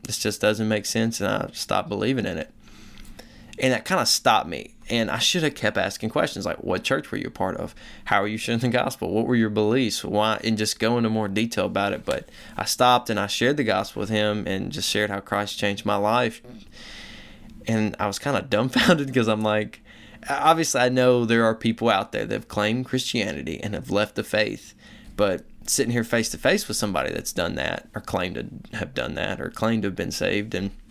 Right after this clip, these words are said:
to have claimed to leave the faith, I'm just like, "Why?" I'm like, if the Holy Spirit was living inside of you and you've experienced this peace from God, this assurance from God, the love, the grace, the mercy,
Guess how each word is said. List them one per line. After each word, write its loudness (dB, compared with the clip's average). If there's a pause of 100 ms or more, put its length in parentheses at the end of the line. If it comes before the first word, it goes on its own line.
(520)
to -2
have -6
claimed -2 (200)
to -6
leave 0
the -8
faith, -8 (840)
I'm -2
just -2
like, -4
"Why?" -4 (1200)
I'm 0
like, 0
if -4
the 0
Holy 2
Spirit -2
was -2
living 2
inside 0
of -12
you -4 (580)
and 2
you've 4
experienced -2
this -4
peace 0
from 0
God, 2
this -4
assurance -4
from -4
God, 0 (380)
the 0
love, 2
the -10
grace, -2
the -2
mercy, 0